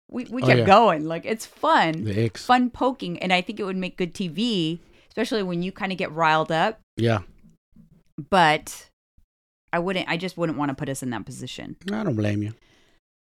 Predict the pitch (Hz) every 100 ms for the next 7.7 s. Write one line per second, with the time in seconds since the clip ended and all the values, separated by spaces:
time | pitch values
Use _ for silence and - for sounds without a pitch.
0 | _ _ _ _ - 160 156 151 147 143
1 | 151 - 107 85 - _ - 156 - 147
2 | 160 156 151 147 139 139 175 180 170 170
3 | 208 170 202 190 - - _ 180 165 156
4 | 151 185 - 156 156 160 147 135 123 113
5 | 143 123 104 110 95 113 123 113 98 -
6 | - - 117 131 - 113 104 110 127 131
7 | - - 110 110 123 139